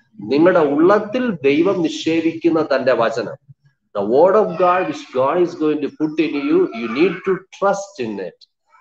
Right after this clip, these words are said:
അതിൽ വിശ്വസിക്കാൻ പഠിക്കണം. Hallelujah. Which heals both soul and body. ദൈവത്തിന്റെ വചനം നിങ്ങളെ എന്ത് ചെയ്യുമെന്നറിയോ? നിങ്ങളുടെ മനസ്സിനെയും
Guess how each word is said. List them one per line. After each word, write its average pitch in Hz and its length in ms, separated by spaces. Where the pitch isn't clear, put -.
അതിൽ 104 180
വിശ്വസിക്കാൻ 123 760
പഠിക്കണം. 90 720
Hallelujah. 120 540
Which 120 40
heals 202 520
both 123 640
soul 196 460
and 143 460
body. 107 440
ദൈവത്തിന്റെ 147 460
വചനം 147 340
നിങ്ങളെ 143 240
എന്ത് 127 160
ചെയ്യുമെന്നറിയോ? 151 600
നിങ്ങളുടെ 127 1120
മനസ്സിനെയും 220 1300